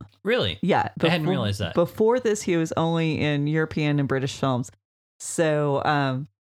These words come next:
Speaker 2: the, the part was actually rewritten to, uh, reflect his accent and his cadence, because before this, it was not written for a British actor.
Speaker 1: Hmm.
Speaker 2: So,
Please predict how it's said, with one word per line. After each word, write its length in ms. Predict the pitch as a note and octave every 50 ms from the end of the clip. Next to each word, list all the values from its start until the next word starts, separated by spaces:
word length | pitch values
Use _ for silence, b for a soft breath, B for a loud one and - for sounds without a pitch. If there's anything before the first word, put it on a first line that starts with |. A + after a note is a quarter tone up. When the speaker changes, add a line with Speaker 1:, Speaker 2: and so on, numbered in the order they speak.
| _ _ _ _ _ _ _ _ _ -
Speaker 2:
the, 240 | - D#3 D#3 E3+ D#3+ -
the 180 | E3 F3 E3+ D#3+
part 400 | - - - - G#3+ A3+ A3+ -
was 140 | G3+ E3+ E3+ -
actually 400 | - E3 E3+ F3 - F#3 F3 E3 D3+
rewritten 920 | C#3 D#3 - D#3+ F3+ F#3 D#3+ C3 D3 D3 - - F3+ F#3+ G3+ G#3+ A#3 C4 - _ _ _ _ _ _ _ _ - -
to, 640 | - - - F#3+ F3 E3+ E3 D#3+ D#3 D3+ D3 C#3+ - -
uh, 160 | C#3+ C#3+ C3+
reflect 560 | C#3+ D3+ D3 - - - D#3+ D3+ D3+ - -
his 300 | - E3 D#3 C#3+ - - - _ _ -
accent 500 | - C#3+ C#3+ - - - F3 D#3 D3+ - -
and 140 | D3+ D3 C#3+
his 140 | C#3+ C3 -
cadence, 640 | - - - A#2+ C3 C#3+ D3+ D3+ - - - - - _ _ _ _ _ _ _ _ _ -
because 340 | - D3+ - F#3 D#3 D3 -
before 340 | - D3+ C#3+ - D#3 D3+ D3+
this, 200 | D3 D#3 - -
it 80 | C3+ G#2+
was 160 | C#3+ C#3 -
not 280 | D3 C#3+ C#3 C3+ - -
written 220 | C3 A2+ A2+ C#3
for 180 | - - C3+ C3
a 40 | A#2
British 320 | - C3 G#2 B2+ - -
actor. 360 | - A2+ A2 - - A#2 A#2+ C3
Speaker 1:
Hmm. 80 | - D#3+
Speaker 2:
So, 320 | - B2+ A#2+ A#2+ A#2 -